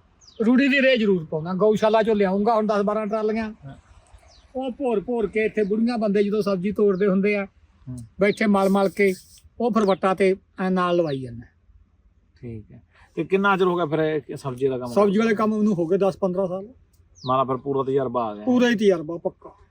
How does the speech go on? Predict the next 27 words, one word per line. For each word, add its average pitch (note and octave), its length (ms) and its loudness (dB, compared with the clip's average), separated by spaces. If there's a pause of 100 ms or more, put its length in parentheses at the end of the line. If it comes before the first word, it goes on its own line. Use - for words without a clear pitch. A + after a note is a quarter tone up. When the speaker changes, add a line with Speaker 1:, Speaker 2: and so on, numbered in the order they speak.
(200)
Speaker 2:
ਤੇ G#3 260 4 (100)
ਮ-, G3 220 2
ਨਾਲੇ G#3+ 300 4
ਕਹਿੰਦੇ A#3 220 0
ਵੀ A3+ 120 0
ਜਿਹੜੇ A3 200 4
ਆਰਗੈਨਿਕ F3+ 540 0
ਕਰਨੇ D#3 320 -2
ਵੀ D#3 160 2
ਹੁੰਦੀ C3 380 -2
ਨਹੀਂ, B2+ 120 -6
ਫਿਰ B2 100 -8
ਔਖਾ - 320 -10
ਹੀ। - 60 -6
Speaker 1:
ਇਹ D#4+ 240 4
ਹੁੰਦੀ, A3+ 260 6
ਇਹ D4 360 2
ਨਸ਼ਾ A3 320 4
ਹੈ। D#3 140 -6 (260)
ਜਿਵੇਂ G#3 260 2
ਹੁਣ G#3 140 0
ਤੂੰ, A3 200 -2
ਤੈਨੂੰ A3 400 2
ਅੱਜ G3+ 120 2
ਨਸ਼ਾ G#3 300 2
ਖਵਾ F3+ 240 0
ਦਈਏ, D3 240 -6